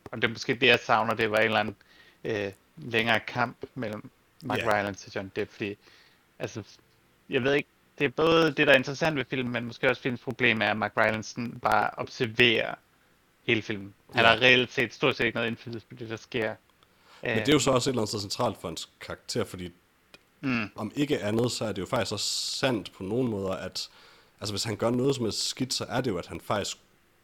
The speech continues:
Speaker 2: han gør så lidt, så tilpas lidt, at der jo ender med at komme nogle meget værre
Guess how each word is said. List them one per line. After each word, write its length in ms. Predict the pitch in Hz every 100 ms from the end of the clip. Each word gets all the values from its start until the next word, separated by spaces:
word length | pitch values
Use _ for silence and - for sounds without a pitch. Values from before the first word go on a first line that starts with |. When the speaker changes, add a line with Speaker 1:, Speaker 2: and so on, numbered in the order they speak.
| 98
Speaker 2:
han 140 | 104
gør 220 | 101 117
så 320 | 135 - -
lidt, 320 | 127 101 139 -
så 220 | - 113
tilpas 400 | - - 123 -
lidt, 300 | 104 117 - -
at 280 | 90 - - - - - - _ -
der 80 | 92
jo 60 | 92
ender 140 | 110
med 80 | 107
at 60 |
komme 280 | - 107 107
nogle 220 | 101 87 85
meget 340 | 82 90 90
værre 440 | 85 80 101 98